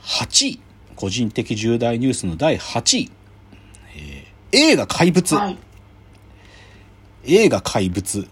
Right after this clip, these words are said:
Speaker 1: 二大作家の共演。
Speaker 2: あー。
Speaker 1: うん。傑作だったよ。怪物は。
Speaker 2: うん。
Speaker 1: うん。是枝裕和監督で、脚本があの坂本雄二さんです。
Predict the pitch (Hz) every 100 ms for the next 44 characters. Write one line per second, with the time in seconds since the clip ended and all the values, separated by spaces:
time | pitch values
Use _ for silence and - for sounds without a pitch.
0 | 90 98 123 214 277 240 - 254 - -
1 | - 110 98 - 120 120 117 110 92 -
2 | - - - - 113 117 226 - 95 -
3 | 110 92 76 - - - - - - -
4 | - - - - - - 220 214 - 277
5 | 247 - - 85 - - - - - -
6 | - - - - 110 101 - 104 101 -
7 | 95 78 - 117 104 82 78 - - -
8 | - - 151 151 180 185 185 190 196 190
9 | 127 95 - - - - - 98 92 101
10 | 117 110 190 131 - - - - 98 -
11 | 147 156 180 175 117 139 - 95 131 156
12 | 143 147 208 139 - 82 73 - - -